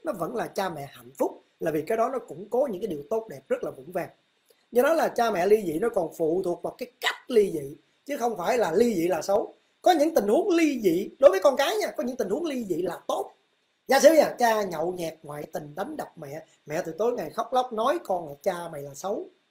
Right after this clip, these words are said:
Em tưởng tượng cái đó mới là khủng khiếp á. Cái đó mà đứa nhỏ nó lớn lên hai mươi năm nó đúc trong người nó như thế nào, phải không? Cho đó,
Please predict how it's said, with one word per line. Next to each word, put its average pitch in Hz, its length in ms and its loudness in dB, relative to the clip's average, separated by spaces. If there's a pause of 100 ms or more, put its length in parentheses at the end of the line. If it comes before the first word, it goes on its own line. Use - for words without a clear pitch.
(300)
Em 185 240 -2
tưởng 180 200 0
tượng 160 200 0
cái 214 100 2
đó 220 160 2
mới 247 120 -2
là 170 100 -2
khủng 170 180 -12
khiếp 226 160 -2
á. 220 80 -6 (580)
Cái 214 80 -2
đó 247 160 2
mà 214 60 0
đứa 208 100 4
nhỏ 185 180 0
nó 220 60 -2
lớn 226 200 4
lên 214 140 4
hai 196 200 0
mươi 190 120 -4
năm 190 140 -4
nó 202 60 -8
đúc 269 200 0
trong 190 120 -6
người 151 140 -4
nó 196 60 -4
như 180 80 -4
thế 202 80 -4
nào, 160 280 -8
phải 196 140 -2
không? - 100 -10 (880)
Cho 202 100 4
đó, 240 120 4